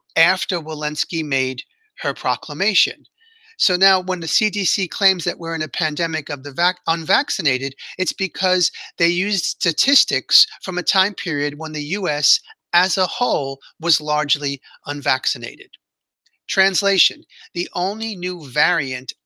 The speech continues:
actually targeting the unvaccinated is corporate propaganda. Which brings us to the tenth and final question.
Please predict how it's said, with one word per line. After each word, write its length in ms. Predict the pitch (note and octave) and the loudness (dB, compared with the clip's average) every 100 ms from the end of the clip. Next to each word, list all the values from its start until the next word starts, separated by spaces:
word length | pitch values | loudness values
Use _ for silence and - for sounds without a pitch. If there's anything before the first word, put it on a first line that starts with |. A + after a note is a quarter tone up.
| - | 0
actually 440 | C#3+ - - D#3+ | 0 2 -2 -4
targeting 640 | D3 - D#3+ E3 D#3+ D3 C#3 | -6 -2 0 0 -4 -6 -8
the 180 | C#3 - | -10 -6
unvaccinated 1040 | D3+ D3+ C#3 D3 - - C3 A#2+ A#2+ A2 - _ _ _ _ | -6 -4 0 0 0 -4 -6 -6 -8 -12 -16 _ _ _ _
is 160 | E3+ E3 | 0 0
corporate 460 | - C3+ - B2+ | 0 -4 -4 -12
propaganda. 640 | - A#2 - A#2 A#2 G2 - _ _ _ _ _ _ _ _ - - - - _ _ - - F#3+ | -2 -2 -2 -10 -12 -12 -18 _ _ _ _ _ _ _ _ 2 2 0 -12 _ _ -20 -20 0
Which 300 | E3+ - - | 4 4 2
brings 300 | B3+ C4+ F#3 | -2 0 2
us 400 | D#3 D3 - - - - | 4 4 0 -2 -6 -6
to 120 | - | -6
the 140 | C#3+ C#3+ | -6 -8
tenth 380 | - F#3+ A3 - - _ _ - | -2 0 0 -8 -20 _ _ -12
and 160 | D#3 D#3 | -12 -10
final 400 | - C#3 C#3 C#3 | -4 -4 -4 -10
question. 540 | - C#3 - - - | -6 -2 -2 -4 -8